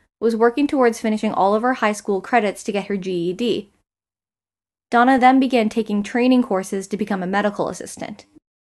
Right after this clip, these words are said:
But even though Donna was super busy with her training and constantly struggling financially, she was still a very dedicated mother to her children. She and her two children always worked as a team.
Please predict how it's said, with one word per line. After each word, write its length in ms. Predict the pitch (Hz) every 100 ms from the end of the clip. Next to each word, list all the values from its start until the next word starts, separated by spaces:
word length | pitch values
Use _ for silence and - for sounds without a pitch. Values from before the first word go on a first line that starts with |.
| _ _ _ _ _ _ -
But 180 | 269 254
even 280 | 294 370
though 120 | 392 311
Donna 400 | 220 220 202 185
was 140 | 208
super 440 | - - 254 277
busy 280 | 233 240 214
with 100 | 214
her 100 | 214
training 520 | 202 226 220 196 185 -
and 200 | 196 202
constantly 520 | - 220 226 - 202
struggling 460 | 202 208 202 190 180
financially, 760 | 175 185 233 226 185 180 185 _ _ _ _
she 100 | -
was 100 | 254
still 240 | 262 294 294
a 120 | 269
very 280 | 220 226 247
dedicated 520 | 208 202 214 233 208
mother 260 | 202 185 185
to 140 | 196
her 120 | 180
children. 500 | 175 156 156 156 214 - _ _ _ _ _ _ _ _ _ _
She 200 | - 294
and 80 | 339
her 80 | 403
two 200 | 339 320
children 400 | 277 247 240 -
always 280 | 220 233 240
worked 180 | 226 226
as 120 | 208
a 40 |
team. 440 | - 185 160 202